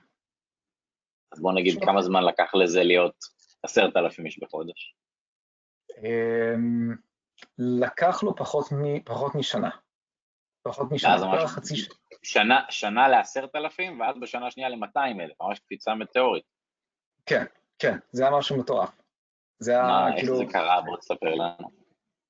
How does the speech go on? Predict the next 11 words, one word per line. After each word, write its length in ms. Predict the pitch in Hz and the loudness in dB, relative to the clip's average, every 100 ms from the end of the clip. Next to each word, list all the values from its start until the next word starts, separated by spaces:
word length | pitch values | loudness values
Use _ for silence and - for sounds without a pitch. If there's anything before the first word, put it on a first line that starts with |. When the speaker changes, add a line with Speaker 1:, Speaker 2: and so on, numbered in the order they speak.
| _ _ _ _ _ - | _ _ _ _ _ -8
Speaker 2:
אמ, 540 | 120 123 120 123 127 - | -4 0 0 0 -2 -6
המון 920 | - - 135 135 143 143 151 156 156 | -10 -6 -4 -2 -2 -2 0 -2 -4
תוכן, 420 | - 143 - 107 - - | -2 -2 -2 -8 -10 -6
המון 420 | 131 151 151 170 | -2 0 0 -2
S 400 | - 143 - 156 | -2 -6 -6 -2
E 40 | |
O, 260 | 135 139 151 _ _ _ 120 | 0 0 -2 _ _ _ -4
המון 440 | 120 135 143 147 | -2 0 0 0
Search 420 | 139 - 139 135 | -4 -4 -2 -2
Engine 800 | - 135 139 131 127 117 _ - | -4 -2 0 0 0 -2 _ -8
Optimization, 760 | 117 - 127 120 127 123 147 | -8 -4 -2 0 0 0 -2